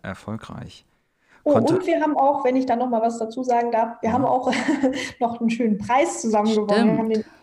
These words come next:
Speaker 2: M-S-D-Gesundheitspreis für unser gemeinsames Projekt gewonnen. Und, ähm, das hat uns natürlich auch sehr gefreut.
Speaker 3: Den M-S-D-Gesundheits-, also den dritten Platz beim M-S-D-Gesundheitspreis und wir haben den Publikumspreis bei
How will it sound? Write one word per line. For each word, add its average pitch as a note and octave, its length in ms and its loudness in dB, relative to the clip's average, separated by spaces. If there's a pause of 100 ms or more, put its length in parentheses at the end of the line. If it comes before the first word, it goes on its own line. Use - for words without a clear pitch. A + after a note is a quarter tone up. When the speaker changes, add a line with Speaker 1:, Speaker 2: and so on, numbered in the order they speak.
Speaker 2:
M-S-D-Gesundheitspreis B3 960 0
für A3 60 -4
unser A3 180 2
gemeinsames G#3 640 -4
Projekt G#3+ 280 -6
gewonnen. G3+ 300 -4
Und, G3+ 320 -12
ähm, G#3+ 280 -4 (300)
das A#3 140 0
hat B3+ 140 0
uns C4 120 0
natürlich A3+ 420 -2
auch - 260 -2 (280)
sehr A3 160 -2
gefreut. - 460 -10 (560)
Speaker 3:
Den F3+ 160 2
M-S-D-Gesundheits-, F3 1300 -2
also F3+ 180 2
den F3+ 180 2
dritten A3+ 240 4
Platz G#3 200 0
beim E3+ 140 -2
M-S-D-Gesundheitspreis F3 1120 -2
und E3+ 120 0
wir E3 120 -2
haben E3 120 -2
den D#3+ 160 -4
Publikumspreis E3 1080 -6 (160)
bei D#3+ 360 -8